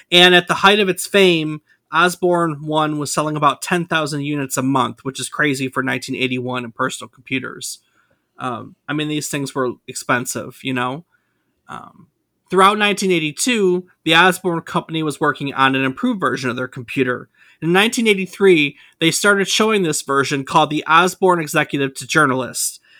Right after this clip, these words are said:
Now, what this caused was dealers ba-, basically wanted the Executive, wanted the, uh, the second Osborne computer. So they started canceling their orders for the Osborne One in mass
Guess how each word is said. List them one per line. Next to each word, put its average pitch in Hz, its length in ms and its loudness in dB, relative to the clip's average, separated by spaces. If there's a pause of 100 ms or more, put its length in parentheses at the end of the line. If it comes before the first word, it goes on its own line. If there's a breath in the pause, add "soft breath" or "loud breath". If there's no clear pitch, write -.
(200 soft breath)
Now, 160 240 4
what 156 260 -2
this - 240 4
caused 135 720 4 (180)
was 151 360 0 (460)
dealers 196 760 0 (640)
ba-, 196 260 6
basically 170 800 2
wanted 160 380 4
the 165 80 4
Executive, 151 760 0
wanted 143 280 2
the, 156 120 2
uh, 143 120 2
the 147 120 -4
second 165 440 2
Osborne 131 340 0
computer. 127 460 -6 (200 soft breath)
So - 160 0
they 208 200 4
started 226 380 2
canceling 190 520 0
their 160 160 -2
orders 160 400 0
for - 100 -6
the 147 160 -2
Osborne 151 720 2
One 147 360 0
in 143 440 -2
mass 156 720 2